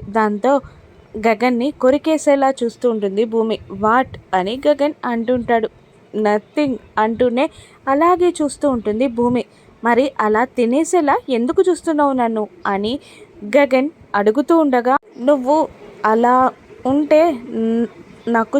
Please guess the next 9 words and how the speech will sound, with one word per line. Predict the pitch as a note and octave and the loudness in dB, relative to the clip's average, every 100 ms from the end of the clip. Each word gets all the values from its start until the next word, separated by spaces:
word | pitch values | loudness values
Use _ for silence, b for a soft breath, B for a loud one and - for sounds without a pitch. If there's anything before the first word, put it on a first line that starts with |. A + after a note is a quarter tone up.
| C#4 | -2
చాలా | A#3+ G#3+ A#3+ | 0 2 2
నచ్చేస్తున్నావు | C4+ A#3 A3 D#4 D4+ D4+ C#4 A#3 | 2 0 0 -2 -2 -2 0 2
బావా, | G#3+ G#3 G3 A#3 B3 B B B | 2 0 2 0 -2 B B B
అందుకే | - A3 A3+ A#3 B3+ F4 - | -2 0 2 0 2 0 0
అలా | A3 A3+ A#3 C#4 | -2 0 0 0
చూస్తూ | C4 B3 C#4 - F4 | -4 -2 -4 0 2
ఉండిపోయా, | C#4+ B3 B3 G#3+ - - | 2 0 0 0 0 -4
ముద్దొస్తున్నావు" | A#3 A#3+ D#4 D4+ C4+ A#3+ F#3 - - | -6 0 0 0 -2 0 -4 -6 -8
అని | G#3 G3 A3 | -4 -4 -4